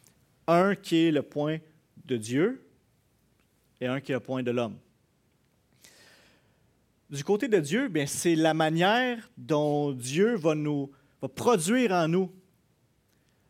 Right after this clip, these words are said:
une vie de sainteté, va nous amener à croître en maturité à la, à la, à l'image de Jésus, mais c'est en nous exposant à la vérité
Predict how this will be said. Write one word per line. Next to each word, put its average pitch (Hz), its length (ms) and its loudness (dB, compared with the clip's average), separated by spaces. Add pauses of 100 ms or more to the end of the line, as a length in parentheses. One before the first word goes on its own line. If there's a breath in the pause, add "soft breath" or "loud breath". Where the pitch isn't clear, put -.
(120)
une 143 220 -2
vie 180 440 -2 (420)
de 143 100 -2
sainteté, 156 680 -2
va 151 120 2
nous 151 240 -2
amener 175 320 0
à 147 180 2 (300)
croître 190 640 0
en 139 140 -4
maturité 147 480 -2
à 151 40 2
la, 143 280 0
à 135 80 0
la, 123 180 0
à 127 160 -2
l'image 160 300 2
de 147 60 0
Jésus, 139 420 -4 (500)
mais 139 100 -2
c'est - 300 -6
en 156 160 0
nous 160 300 -2 (460 soft breath)
exposant 185 720 6
à 139 80 2
la 135 120 6
vérité 135 640 0